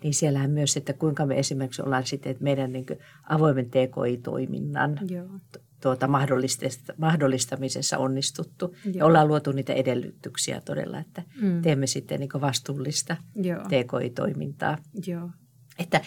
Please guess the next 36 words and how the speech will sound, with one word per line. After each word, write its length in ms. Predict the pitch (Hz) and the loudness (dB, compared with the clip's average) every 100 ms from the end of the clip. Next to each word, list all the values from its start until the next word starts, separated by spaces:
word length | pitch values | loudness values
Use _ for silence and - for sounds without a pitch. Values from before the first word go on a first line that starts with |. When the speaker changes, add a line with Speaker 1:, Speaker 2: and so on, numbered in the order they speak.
| - - | -8 -10
Speaker 1:
se 100 | 156 | 2
tavallaan 280 | 202 233 208 | 6 8 8
se 120 | 185 | 6
kokonaisuus, 720 | 233 240 208 156 131 143 139 | 2 4 6 6 4 2 -2
joka 200 | 160 160 | 0 0
kuitenkin 360 | 170 202 226 220 | 2 2 2 4
hyvin 220 | 226 202 | 4 4
vahvasti 360 | 208 185 180 180 | 2 0 0 0
perustuu 480 | 190 180 170 165 | 4 2 2 -2
sitten 300 | 165 165 165 | -2 -2 -2
siihen 340 | 160 160 160 160 | 0 0 -2 0
meidän 300 | 160 151 147 - - - | 0 0 -2 -8 -20 -10
strategisiin 720 | - 170 165 147 139 147 139 | 0 2 2 0 0 -2 4
valintoihin, 720 | 151 131 - - - 208 165 | 4 4 0 -4 -6 -2 -2
Speaker 2:
Mm. 160 | 190 214 - - _ 220 | -2 -8 -14 -20 _ -4
Mm. 80 | 202 | -2
Speaker 1:
niin 140 | 143 | 4
tää 380 | 180 156 127 - | 6 6 4 -2
niinku 180 | 160 190 | -2 0
Speaker 2:
Mm. 60 | 175 | 0
Speaker 1:
tulisi 440 | 143 135 - - - _ | 0 2 0 -6 -20 _
siinä 300 | - 170 143 | -4 0 2
näkyviin 580 | 139 135 139 127 - - | 2 2 0 -2 -2 0
ja 140 | - - - _ | 0 -2 -14 _
sitten 300 | - 147 156 | -14 -4 -2
konkretisoitus 880 | - 151 139 135 143 - 135 - - | 2 0 0 -2 -2 -4 -4 -6 -2
vielä 220 | 135 135 139 | 0 0 0
sitten 320 | 156 - 160 | -4 -6 -8
näissä 400 | 165 165 - 160 - _ _ - | -6 -4 -2 -4 -6 _ _ -20
Speaker 2:
Joo. 80 | - | -4
Speaker 1:
esimerkkeissä, 760 | - 165 160 139 131 - 135 139 | 2 4 6 4 0 -4 -4 -2
joita 260 | 135 131 139 | -2 -4 -6
sinne 300 | 143 135 - | -6 -6 -6
on 160 | 143 135 | -4 -2
loppuun 420 | 131 - 147 139 | -4 -4 -4 -2
nostettu. 540 | 147 - 160 - - | -4 -6 -8 -12 -20